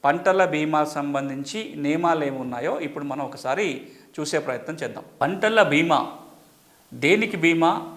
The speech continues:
ఎంతవరకు మనం బీమా చేసుకోవడానికి అవకాశం ఉంటుంది? అంటే ఒక ఎకరానికి ఎంత దిగుబడి అయితే ఆశిస్తామో అంతకంటే తక్కువ దిగుబడి వచ్చినప్పుడు ఆ నష్టాన్ని పూడ్చుకోవడానికే ఈ బీమా ఉపయోగపడుతుంది.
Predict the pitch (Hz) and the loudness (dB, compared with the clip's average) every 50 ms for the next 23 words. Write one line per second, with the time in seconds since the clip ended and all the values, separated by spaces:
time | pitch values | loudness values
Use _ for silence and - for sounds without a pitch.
0 | - - - 135 143 151 160 - 208 208 208 202 202 202 196 190 175 180 185 190 | -14 -6 0 0 0 2 4 4 6 6 6 6 4 2 0 0 0 2 0 0
1 | 190 190 - - - - - 131 131 127 147 156 165 170 165 156 - 147 - - | -2 -4 -8 -12 -16 -16 -14 -10 -4 -2 0 2 2 2 2 2 0 -2 -2 -4
2 | - - 135 131 139 160 156 135 127 120 - 131 120 - - 123 113 104 101 - | -4 -4 -4 -4 -4 -4 -2 -4 -4 -2 -4 -6 -6 -6 -8 -10 -10 -10 -10 -10
3 | 110 101 98 95 98 - - - _ _ _ _ _ _ _ _ _ _ _ _ | -10 -10 -12 -14 -16 -20 -20 -20 _ _ _ _ _ _ _ _ _ _ _ _
4 | _ _ _ _ - - 160 175 196 190 170 175 175 - - - - - - - | _ _ _ _ -8 -4 -2 -2 -2 -2 -4 -6 -8 -12 -18 -20 -20 -20 -12 -4
5 | - 143 139 - 160 156 151 - 160 165 180 185 190 190 185 185 190 190 190 185 | -2 -2 2 4 4 4 4 4 4 6 6 6 6 4 2 -2 -4 -4 -4 -6
6 | 190 - - - - - - - 143 135 139 135 156 160 - 185 156 160 170 170 | -8 -12 -16 -20 -20 -18 -12 -6 -2 0 2 2 2 2 2 0 2 0 -2 0
7 | 160 165 165 160 160 156 156 - 160 156 151 135 117 - - - - - - 117 | 0 0 2 4 2 2 2 0 -2 -2 -2 -2 -4 -6 -12 -18 -12 -4 0 0
8 | 131 135 - 151 139 - - 156 139 131 143 151 190 240 294 - - - - - | 2 2 0 -6 -6 -6 -4 -4 -2 -2 -2 -4 -4 -6 -8 -12 -18 -10 -6 -4
9 | 127 139 143 - 147 - 156 147 156 147 - 202 190 170 160 - - - - - | -4 -2 0 -2 -2 0 -2 -2 -2 0 0 2 2 2 2 -2 -4 -10 -16 -18
10 | - - - - - 147 - - - 196 196 190 175 170 165 160 160 156 147 139 | -20 -20 -8 -4 -2 -2 0 2 2 2 4 4 2 0 2 2 2 2 2 2
11 | 135 - - 143 139 131 - 156 165 175 185 151 123 90 - - - - - - | -2 -2 -6 -6 -6 -6 -6 -6 -2 -2 -2 -2 -2 -6 -10 -16 -20 -20 -20 -20
12 | - - - - - _ - 120 131 135 131 123 127 127 - - - - 202 202 | -20 -20 -20 -20 -12 _ 2 4 4 4 4 2 0 -2 -2 -2 0 2 4 4
13 | 202 202 196 190 196 175 170 175 175 - - - 165 165 156 156 147 151 147 147 | 2 2 -2 -6 -6 -6 -6 -6 -6 -6 -4 -2 -2 0 0 0 -2 -2 -4 -6
14 | 190 214 220 180 151 135 143 143 147 151 139 127 120 - 123 120 113 120 - 117 | -6 -4 -4 -2 -2 0 2 2 2 2 0 0 -2 -2 -4 -6 -6 -6 -10 -12
15 | 107 - - 104 - | -12 -12 -12 -14 -16